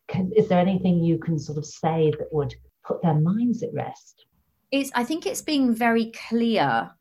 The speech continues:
Speaker 2: on what you want. I've always <laughs> wanted a little bit of everything. I love acting.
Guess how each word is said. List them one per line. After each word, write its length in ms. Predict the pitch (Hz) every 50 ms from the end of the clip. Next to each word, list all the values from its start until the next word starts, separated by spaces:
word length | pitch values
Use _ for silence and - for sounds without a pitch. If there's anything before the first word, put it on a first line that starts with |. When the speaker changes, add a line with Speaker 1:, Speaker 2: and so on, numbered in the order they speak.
| _ _ _ _ _ _ _ _
Speaker 2:
on 260 | 202 208 208 208 208 190
what 240 | 208 226 254 -
you 200 | 226 208 214 202
want. 680 | 165 151 170 170 180 214 269 285 - - - - - - - _ _ _ _ _
I've 180 | 233 247 269 269
always 320 | 311 302 330 330 302 -
<laughs> 80 | 233 247
wanted 420 | 240 233 269 277 277 - 320 226
a 60 | 226 214
little 200 | 226 220 - -
bit 140 | - 196
of 80 | 151 208
everything. 600 | 226 220 247 226 - - 156 151 147 156 143 - - _ _ _ _ _
I 80 | - 208
love 160 | 220 226 220
acting. 640 | 269 254 - - - - 196 170 151 151 147 147 143